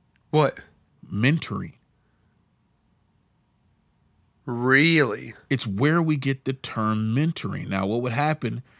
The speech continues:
Speaker 2: uh, is you would have a, a prominent older man, older male, who would provide some sort of, of tutelage to a younger lad.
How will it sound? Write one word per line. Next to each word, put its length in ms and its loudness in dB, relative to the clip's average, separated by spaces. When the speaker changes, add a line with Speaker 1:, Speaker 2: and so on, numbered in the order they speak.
Speaker 2:
uh, 180 4
is 120 -2
you 80 0
would 100 0
have 320 0
a, 180 -8
a 80 -4
prominent 600 0
older 320 2
man, 500 -2
older 280 0
male, 420 -4
who 160 2
would 220 0
provide 500 -2
some 240 -2
sort 320 -2
of, 200 -4
of 320 -4
tutelage 640 -4
to 140 -4
a 140 -6
younger 360 -2
lad. 400 -6